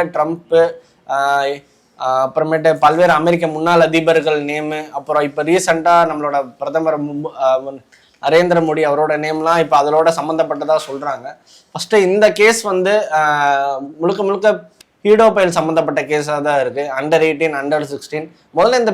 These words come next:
பீடோபைல் அப்படின்றவங்க யாரு? அவங்களுக்கு எப்படி இந்த மாதிரி ஒரு உணர்ச்சி, ஒரு வக்கரம் வருது?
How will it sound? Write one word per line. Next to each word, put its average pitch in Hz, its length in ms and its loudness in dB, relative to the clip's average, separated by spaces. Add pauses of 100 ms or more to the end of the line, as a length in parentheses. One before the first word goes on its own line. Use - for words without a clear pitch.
(140)
பீடோபைல் 214 500 2
அப்படின்றவங்க 147 520 -4
யாரு? 135 400 0
அவங்களுக்கு 135 400 -4
எப்படி 190 180 -6
இந்த 165 140 -2
மாதிரி 156 260 0
ஒரு 139 160 -4
உணர்ச்சி, 151 360 -8
ஒரு 139 160 -4
வக்கரம் 131 400 -6
வருது? 107 220 -18